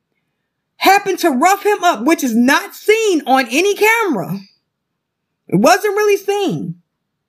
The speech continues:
on any camera that we know of, but we gonna find out in this trial.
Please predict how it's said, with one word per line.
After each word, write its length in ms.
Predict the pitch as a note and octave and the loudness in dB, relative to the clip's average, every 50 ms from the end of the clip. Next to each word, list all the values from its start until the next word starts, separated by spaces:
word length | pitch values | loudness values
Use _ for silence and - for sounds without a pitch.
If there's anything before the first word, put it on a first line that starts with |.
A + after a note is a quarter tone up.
| _ _ _ _ _ _ _ _ _ _ _ | _ _ _ _ _ _ _ _ _ _ _
on 200 | - G3+ C4 D#4+ | 0 0 2 2
any 180 | F4 F#4 G4+ G4+ | 2 0 0 0
camera 640 | G4 A4 A4 A4 A4 G#4 D#4+ G#3 D#3+ - G3+ A3+ A#3 _ _ _ _ _ _ _ _ _ _ _ _ _ _ _ _ _ | 0 0 0 2 0 0 -2 -4 -6 -8 -12 -14 -16 _ _ _ _ _ _ _ _ _ _ _ _ _ _ _ _ _
that 220 | - G#3+ G#3 G#3 G#3+ | 0 2 2 2 0
we 140 | C4 D#4 F4 | 0 0 0
know 280 | E4+ D4+ C4 A#3 G#3+ | 0 0 0 0 -2
of, 140 | F#3+ F3+ F#3 | -2 -4 -4
but 120 | F#3 D#3 | -4 -4
we 60 | E3 F#3 | -2 -2
gonna 220 | A3 A#3 A#3+ A#3 | 0 -2 -2 -2
find 240 | B3+ B3 B3+ B3+ C4 | -2 -4 -4 -2 -2
out 100 | B3+ C4 | -2 -2
in 80 | C4 | -2
this 140 | C4+ C4+ C4 | -4 -4 -4
trial. 520 | - D4+ D4 C#4+ A#3 G3+ F#3 F#3 F#3 - | -2 0 0 0 0 -2 -4 -8 -10 -14